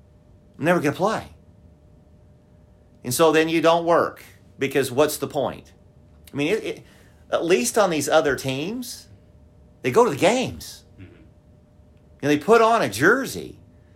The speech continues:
Speaker 1: I mean, you, you could be a part of a top five golf program and be the sixth man and never put a shirt on. And that's what I don't think a lot of people understand, is they're picking schools and deciding where to go, is, wh-, you know, "Where do I fit in in this?"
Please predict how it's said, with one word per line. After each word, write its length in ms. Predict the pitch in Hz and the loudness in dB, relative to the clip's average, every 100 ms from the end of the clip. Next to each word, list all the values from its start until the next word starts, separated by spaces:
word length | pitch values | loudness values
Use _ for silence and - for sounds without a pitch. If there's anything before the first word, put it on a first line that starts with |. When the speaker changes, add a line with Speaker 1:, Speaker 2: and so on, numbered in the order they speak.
| _ 143 | _ -2
Speaker 1:
I 40 | |
mean, 120 | 151 | -2
you, 140 | 165 170 | -2 -6
you 160 | 180 | -6
could 160 | 226 226 | -4 -2
be 200 | 202 185 | 0 0
a 60 | - | 2
part 280 | 175 185 | 4 4
of 80 | 160 | 4
a 100 | 143 | 0
top 320 | 135 170 180 | -2 -2 -2
five 300 | - 170 143 | 0 0 2
golf 240 | 143 202 - | 0 -2 -2
program 400 | 151 147 147 147 | -2 0 -2 -2
and 80 | 143 | -2
be 80 | |
the 100 | 135 | -2
sixth 320 | 131 165 147 180 | -2 -4 -4 -4
man 220 | 202 - - - | -4 -6 -16 -4
and 220 | 143 143 | -2 0
never 340 | 156 220 196 147 | 2 2 2 -2
put 220 | - 131 | 0 -2
a 40 | |
shirt 300 | 117 208 247 | -2 -2 -2
on. 280 | 233 - - - - _ _ _ _ - - - _ _ - | -4 -12 -14 -20 -20 _ _ _ _ -20 -20 -20 _ _ -14
And 100 | - | -4
that's 180 | 147 170 | -2 0
what 100 | 180 | 2
I 60 | 170 | 2
don't 100 | 170 | 2
think 120 | 156 | 0
a 60 | 151 | 2
lot 200 | 156 156 | 2 2
of 60 | |
people 220 | 151 147 | -4 -4
understand, 480 | 143 139 135 147 156 | -4 -4 -4 -4 -4
is 80 | 131 | -6
they're 100 | 117 | -6
picking 380 | - 143 143 135 | -4 -6 -6 -8
schools 600 | - 151 143 160 160 123 | -6 -4 -4 -4 -6 -6
and 220 | 101 92 - - - | -6 -8 -16 -20 -14
deciding 480 | - - 156 151 147 | -8 0 2 2 2
where 160 | 139 120 | 2 2
to 60 | |
go, 380 | 117 139 214 196 | 2 2 4 0
is, 180 | 113 135 | -4 -6
wh-, 560 | 135 123 - 131 151 | -10 -12 -12 -6 -4
you 60 | 156 | -2
know, 60 | 139 | 2
"Where 200 | 151 226 | 4 4
do 80 | |
I 120 | 190 131 | 2 0
fit 200 | 147 135 | 0 0
in 120 | 196 | 0
in 100 | 175 | -4
this?" 480 | 78 53 - - | -8 -10 -10 -12